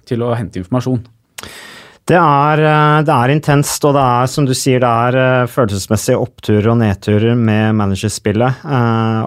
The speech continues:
Speaker 2: og, og, og, og faren er at man kommer til slutt bare gir opp,
Speaker 1: Ja.
Speaker 2: og bare gir blaffen.
Speaker 1: Det skjedde med meg i fjor.
Speaker 2: Ja, men du vant jo.
Speaker 1: Ja, men jeg hadde, det var, eh, en etappe,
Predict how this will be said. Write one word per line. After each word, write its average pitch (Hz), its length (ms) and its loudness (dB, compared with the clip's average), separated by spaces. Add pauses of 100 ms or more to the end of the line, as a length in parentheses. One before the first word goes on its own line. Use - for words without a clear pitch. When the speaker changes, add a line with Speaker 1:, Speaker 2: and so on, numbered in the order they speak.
(100)
Speaker 2:
og, 113 480 0 (400)
og, - 100 -8
og, 156 300 0
og 131 80 -2
faren 127 340 0
er 139 60 0
at - 80 -6
man 127 100 -2
kommer 104 560 0 (240)
til 104 140 -8
slutt 110 160 -2
bare 107 160 0
gir 101 480 -4
opp, - 240 -20 (420)
Speaker 1:
Ja. - 80 0
Speaker 2:
og 135 80 0
bare 107 220 0
gir 95 100 -6 (360)
blaffen. - 420 -4 (240)
Speaker 1:
Det 180 100 -2
skjedde 147 220 0
med 156 80 0
meg 147 160 -2
i 165 60 -4
fjor. 202 100 -4 (720)
Speaker 2:
Ja, 165 80 2
men 185 80 2
du 190 80 4
vant 107 400 -2
jo. 247 80 4 (240)
Speaker 1:
Ja, 190 140 -2 (180)
men 185 160 0
jeg 196 160 2
hadde, 151 320 0 (300)
det 165 80 -6
var, 151 260 0
eh, 131 720 -2 (100)
en 135 160 0
etappe, 165 320 -4